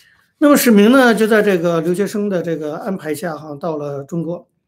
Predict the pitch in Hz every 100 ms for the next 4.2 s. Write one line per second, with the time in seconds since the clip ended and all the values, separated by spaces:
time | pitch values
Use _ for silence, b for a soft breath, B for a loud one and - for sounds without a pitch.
0 | _ _ _ - 220 226 240 233 180 175
1 | 160 190 151 135 - 262 175 165 _ _
2 | _ _ _ _ - _ _ _ _ -
3 | 185 170 160 165 - 202 170 180 151 143
4 | 139